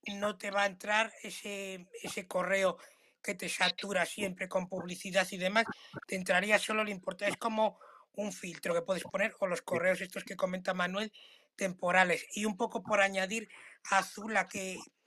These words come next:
por el caso este particular que acá he comentado de,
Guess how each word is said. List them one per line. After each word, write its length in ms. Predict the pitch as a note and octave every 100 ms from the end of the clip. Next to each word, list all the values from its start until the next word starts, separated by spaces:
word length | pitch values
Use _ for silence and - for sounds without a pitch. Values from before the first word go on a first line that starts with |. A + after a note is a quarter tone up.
| - - _
por 140 | - G3
el 140 | F#3
caso 220 | A3+ G3+
este 200 | A3 -
particular 600 | G3+ G#3+ F#3+ G3+ G#3 G3+
que 100 | G3
acá 240 | G3 - G3+
he 260 | G3 F#3+
comentado 680 | F#3 G3 F#3+ F#3 G3 F#3+ F#3
de, 420 | F3+ F#3 F3 F3